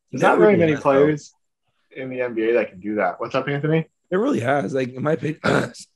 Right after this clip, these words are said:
Speaker 2: <clears throat> sorry. I think he never really has gone to the line. Like, I think his game is just so crafty. He's just one of those players that doesn't need free throws.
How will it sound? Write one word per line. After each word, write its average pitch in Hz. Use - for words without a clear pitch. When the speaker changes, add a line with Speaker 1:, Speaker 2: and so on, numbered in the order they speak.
Speaker 2:
<clears throat> 170
sorry. 85
I 107
think 139
he 160
never 113
really 110
has 101
gone 95
to 87
the 85
line. 87
Like, 85
I 90
think 104
his 92
game 92
is 82
just 87
so 98
crafty. 90
He's 95
just -
one 98
of 95
those 95
players 85
that 87
doesn't 85
need 85
free 87
throws. -